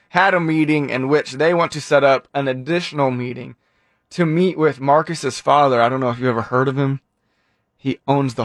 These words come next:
Hornets. Played for the Bulls for a couple years. Couple titles. Think it's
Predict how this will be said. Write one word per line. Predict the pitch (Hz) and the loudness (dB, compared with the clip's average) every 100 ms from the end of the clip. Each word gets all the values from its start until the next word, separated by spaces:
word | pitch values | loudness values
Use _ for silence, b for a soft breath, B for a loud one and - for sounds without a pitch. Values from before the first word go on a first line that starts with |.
| - | -2
Hornets. | 127 135 131 - - - _ _ _ _ _ _ _ | 0 0 -2 -8 -16 -18 _ _ _ _ _ _ _
Played | - 151 | 0 0
for | 135 135 | 0 -4
the | 110 | -4
Bulls | 120 123 131 | -2 -2 -2
for | 135 | -2
a | 131 | 0
couple | 147 127 127 | 0 -2 -2
years. | 123 127 123 - - _ _ _ _ _ _ | 0 0 -2 -4 -20 _ _ _ _ _ _
Couple | 240 240 160 | -2 0 -2
titles. | - 123 127 123 131 - _ _ _ _ _ - | 2 2 2 -4 -8 -16 _ _ _ _ _ -6
Think | 175 | -6
it's | 139 | -8